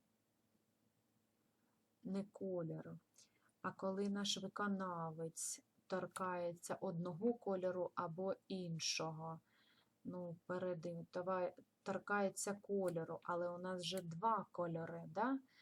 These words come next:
А, і червоний, і синій. Для цього ми в операторах повинні обрати команду «або», і тоді торкається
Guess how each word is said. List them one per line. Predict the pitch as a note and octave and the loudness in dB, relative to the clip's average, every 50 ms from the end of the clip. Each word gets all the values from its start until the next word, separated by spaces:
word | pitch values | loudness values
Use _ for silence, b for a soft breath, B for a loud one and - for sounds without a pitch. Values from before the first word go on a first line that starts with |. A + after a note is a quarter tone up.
| B B B B B - | B B B B B -2
А, | - E3+ E3 D#3 - - _ | 0 2 2 2 0 -2 _
і | - G3+ G3+ G3+ | 0 0 2 2
червоний, | G3+ - G3 F#3+ F#3 E3+ G3 G#3 G#3 G3 G3 F#3 - | 2 0 0 0 -2 -2 -2 0 2 2 2 0 0
і | G3 F#3+ | -2 -2
синій. | - - - E3 D3+ D3+ E3 E3 D#3+ | -2 0 0 0 -2 -2 -2 -4 -6
Для | D3+ - G3 A#3 A#3+ | -4 -2 0 0 2
цього | A#3+ - - - F3+ D#3+ D#3+ E3 D3+ F3 G#3+ A#3 B3 - _ _ _ B B B B B B B B - | 2 0 -2 0 0 -2 -2 -4 -4 -4 -4 -4 -6 -8 _ _ _ B B B B B B B B -8
ми | F3+ F#3 G3 G3+ G3+ G3+ - - | -2 0 2 2 2 0 -2 -4
в | F#3 E3+ E3 - - | -6 -4 -6 -8 -4
операторах | - A3+ B3 B3+ - - C#4 C4+ C4 G#3 E3+ D#3+ D#3+ - - - F3 F3+ G3 G#3+ A3 - - - - - _ _ _ _ _ _ _ _ | -2 0 0 0 8 8 8 8 8 6 2 -2 -4 -6 -6 -6 -2 -2 -2 -2 -4 -6 -10 -12 -14 -16 _ _ _ _ _ _ _ _
повинні | - F3 F3 F#3 B3+ C#4 C#4 B3+ A3+ G3+ G3 F#3+ - - | -2 -2 2 6 6 8 8 8 6 6 2 0 0 -4
обрати | F3+ F3 E3 D#3 F3+ G3 A3 A#3 B3 A#3 - - - F3 E3+ E3+ E3+ - _ _ _ _ _ _ _ _ | -6 -4 -4 -2 -2 0 2 2 2 0 -2 -4 -6 -6 -6 -6 -10 -12 _ _ _ _ _ _ _ _
команду | - - F3+ F#3 F#3 G3 A3 A#3 A3+ A3 G3 E3 E3 E3 D#3 - _ - | -6 -4 -2 -2 0 0 0 0 0 0 -2 0 0 -2 -4 -4 _ 4
«або», | A3 B3 A#3+ G#3+ E3+ D#3+ D#3 D3+ D3 D3+ D#3 - - - _ _ _ _ _ _ _ B B B B B B B B B B B _ _ _ - | 4 4 4 4 0 -2 -2 -2 -2 -4 -4 -8 -8 -10 _ _ _ _ _ _ _ B B B B B B B B B B B _ _ _ -4
і | A3+ G#3+ | -4 -2
тоді | - A3+ A3+ A3 G3+ G3+ B3+ B3 | 0 0 0 2 2 0 0 0
торкається | - - F#3 - G#3 - A3+ A3 G#3+ G3 F#3 F3 E3+ E3+ - - - - F#3 - | 0 -2 -2 -2 -2 -2 0 2 2 2 2 0 -2 -4 -6 -6 -4 -2 -2 -4